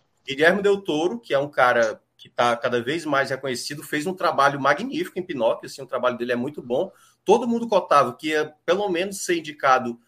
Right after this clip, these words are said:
porque, assim, era muito favorito a concorrer à melhor canção, à melhor trilha sonora, e tinha uma boa possibilidade também pra concorrer a melhor roteiro, né? Porque é um roteiro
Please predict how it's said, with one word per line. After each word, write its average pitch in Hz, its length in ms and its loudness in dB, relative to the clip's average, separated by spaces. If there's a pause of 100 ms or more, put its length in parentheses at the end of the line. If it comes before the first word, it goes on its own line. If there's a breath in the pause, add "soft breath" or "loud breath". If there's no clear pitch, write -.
(200)
porque, - 120 -8
assim, - 240 0
era 147 120 8
muito 190 180 -2
favorito 170 480 -2
a 147 60 -2
concorrer 147 460 -2
à 175 40 2
melhor 156 260 -2
canção, 127 640 -4
à 120 100 0
melhor 143 320 2
trilha 185 260 -4
sonora, 170 560 0 (380 soft breath)
e 208 140 -4
tinha 233 300 -4
uma 220 180 0
boa 196 180 2
possibilidade 180 640 -4
também 175 280 -6
pra 180 140 -10
concorrer 180 360 -2
a 165 40 2
melhor 170 260 0
roteiro, 190 420 -2
né? 104 100 -4
Porque - 160 -10
é 123 60 0
um 139 80 -4
roteiro 151 500 -2